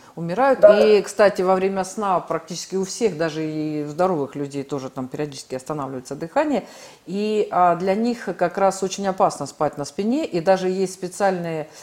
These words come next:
Speaker 1: а, такие приборчики, там даже какой-то кармашек пришивают к спине, а, чтобы там с-, шарик туда кладут, чтобы человек не спал на спине, потому что для него это смертельно опасное положение.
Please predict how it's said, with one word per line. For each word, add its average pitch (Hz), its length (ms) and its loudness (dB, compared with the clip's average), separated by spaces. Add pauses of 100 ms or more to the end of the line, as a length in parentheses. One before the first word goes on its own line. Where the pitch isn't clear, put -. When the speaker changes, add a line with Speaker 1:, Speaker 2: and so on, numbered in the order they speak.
(200)
Speaker 1:
а, 156 120 -2
такие 180 340 0
приборчики, 196 760 -2
там 180 200 0
даже 180 200 2
какой-то 180 180 -6
кармашек 185 440 2
пришивают 156 500 -4
к - 60 -14
спине, 240 440 -4 (300)
а, 160 220 4
чтобы 175 360 0
там 165 220 2
с-, - 360 -4
шарик 165 320 4
туда 147 220 -4
кладут, 175 400 -2
чтобы 170 280 -4
человек 214 320 -2
не 180 340 -2
спал 175 380 0
на 135 120 -6
спине, 190 340 -6
потому 160 280 -4
что 156 260 -6
для 160 180 -6
него 165 300 -2
это 165 300 -4 (180)
смертельно 185 460 -6
опасное 160 420 -4
положение. 156 300 -4